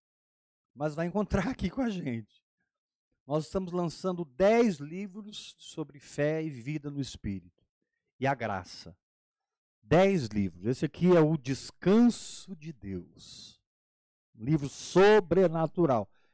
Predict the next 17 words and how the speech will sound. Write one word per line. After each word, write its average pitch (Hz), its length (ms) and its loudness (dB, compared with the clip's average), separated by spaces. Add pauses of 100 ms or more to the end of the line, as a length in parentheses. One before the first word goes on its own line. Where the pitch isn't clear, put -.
(100)
Vai 120 100 -4
te - 180 -2
ensinar 165 840 0
a 139 80 -8
sair 147 400 -4
de 139 100 -6
toda 170 280 2
ansiedade. 107 1400 -2 (760)
Esse 139 220 0
aqui, 190 280 2
ó. 95 260 4 (1400)
Aprendendo 170 1300 0
a 131 140 -2
ser 180 580 2
sustentado 165 1600 -4 (200)
pela 156 320 0
fé. - 480 -14